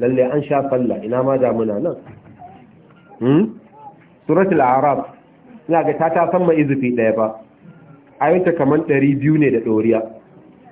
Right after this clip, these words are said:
Raka'an farko ya raka'a ɗari, raka'a na biyu ya cika shi, ko kuma na farko ya ɗari da ashirin,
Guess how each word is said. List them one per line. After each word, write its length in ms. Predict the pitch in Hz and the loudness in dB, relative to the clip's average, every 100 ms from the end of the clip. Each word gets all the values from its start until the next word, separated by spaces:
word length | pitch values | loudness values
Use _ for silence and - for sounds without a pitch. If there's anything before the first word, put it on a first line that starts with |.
| - - - - - | -20 -20 -20 -20 -4
Raka'an 440 | 127 135 151 135 | -2 0 0 0
farko 260 | 135 131 139 | 0 2 2
ya 60 | 135 | 2
raka'a 420 | 135 143 127 123 | 2 0 0 0
ɗari, 400 | 113 131 165 - - - - - - - | 2 2 2 -2 -12 -20 -20 -20 -20 -10
raka'a 380 | 113 123 147 135 | -4 -2 0 0
na 120 | 123 120 | 0 0
biyu 260 | 110 120 120 | -2 -2 -2
ya 80 | - | -2
cika 220 | - 123 | -4 -4
shi, 240 | 127 107 - - | -6 -10 -12 -4
ko 120 | 147 | -2
kuma 240 | 147 143 143 | 0 0 0
na 120 | 143 | 0
farko 320 | 147 147 156 | 0 -2 -2
ya 60 | 160 | 0
ɗari 280 | 139 127 139 | 0 2 2
da 100 | 143 | 0
ashirin, 440 | 117 - 120 135 | -2 -4 0 0